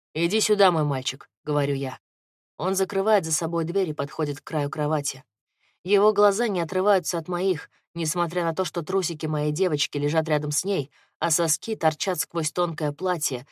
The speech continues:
так как корсет, который служил ей лифчиком, разрезан и валяется где-то на полу. Я притягиваю ее к себе и сажаю на колени. «Она хочет узнать, какой ты на вкус.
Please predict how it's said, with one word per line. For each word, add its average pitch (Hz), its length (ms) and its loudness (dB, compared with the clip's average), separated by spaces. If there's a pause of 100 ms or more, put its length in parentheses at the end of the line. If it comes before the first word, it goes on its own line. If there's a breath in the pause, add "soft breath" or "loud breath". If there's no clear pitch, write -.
(220 soft breath)
так 156 200 0
как 151 200 -2
корсет, 151 520 0
который 139 320 -4
служил 151 300 -2
ей 147 160 2
лифчиком, 151 500 -4
разрезан 147 500 0
и 165 140 -6
валяется 156 500 0
где-то 139 300 -4
на 139 100 -4
полу. 135 360 -6 (600)
Я 170 180 0
притягиваю 196 640 0
ее 180 140 2
к 165 60 -8
себе 185 360 2
и 160 40 2
сажаю 147 400 0
на 147 100 0
колени. 147 480 0 (1000)
«Она 156 280 2
хочет 175 360 -4
узнать, 190 280 0
какой 160 280 -4
ты 156 100 -4
на 151 100 0
вкус. - 420 -8